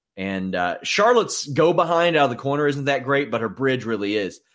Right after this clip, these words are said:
I'm also glad that Charlotte dick-, dipped back in the reserve tanks and brought back the head scissor roll.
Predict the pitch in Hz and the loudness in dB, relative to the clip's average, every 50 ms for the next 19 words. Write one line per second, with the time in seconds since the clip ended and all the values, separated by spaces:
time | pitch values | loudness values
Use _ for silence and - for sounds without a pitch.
0 | _ _ _ _ _ _ 117 131 151 190 226 220 220 214 165 135 147 165 156 156 | _ _ _ _ _ _ -2 2 4 4 4 4 2 0 0 2 2 4 4 4
1 | 143 127 113 - - 180 143 143 147 156 151 151 - - _ _ _ _ _ _ | 0 0 -4 -2 0 2 2 2 4 4 2 0 0 -4 _ _ _ _ _ _
2 | _ _ _ _ _ - - 117 113 139 160 151 127 - _ 135 127 165 170 - | _ _ _ _ _ -20 -20 -10 0 0 0 0 0 -8 _ -6 -4 -4 -2 0
3 | 147 147 151 151 151 143 127 120 117 113 139 143 143 131 131 151 143 143 151 147 | 0 0 0 -2 -4 -4 -4 -4 -2 -2 0 0 0 -2 -2 -4 -2 -2 -2 -4
4 | - 120 113 127 131 135 127 - 127 131 131 - - 113 107 110 - - - 120 | -6 -6 -2 0 0 0 2 0 -2 -2 -2 -4 -8 -8 -8 -8 -12 -12 -4 -2
5 | 127 127 127 - 156 139 127 147 139 143 147 143 143 147 156 143 _ | -2 -2 -2 -4 -6 -4 -4 -4 -2 0 0 0 2 0 -2 -4 _